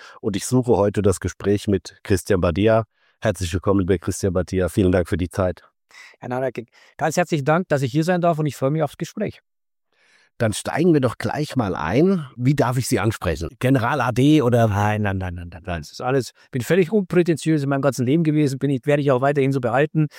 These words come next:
Speaker 2: Nein, äh, Herr Badia ist völlig ausreichend.
Speaker 1: Wunderbar, das macht es, macht es sicherlich leichter. Und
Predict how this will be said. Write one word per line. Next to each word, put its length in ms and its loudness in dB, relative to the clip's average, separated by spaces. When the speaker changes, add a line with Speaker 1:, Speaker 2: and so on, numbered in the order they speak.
Speaker 2:
Nein, 200 -6
äh, 280 0
Herr 140 -10
Badia 300 -2
ist 120 -4
völlig 300 -2
ausreichend. 420 -12
Speaker 1:
Wunderbar, 480 2
das 180 -2
macht 220 -2
es, 160 -4
macht 260 -4
es 100 -6
sicherlich 380 0
leichter. 440 -2
Und 260 4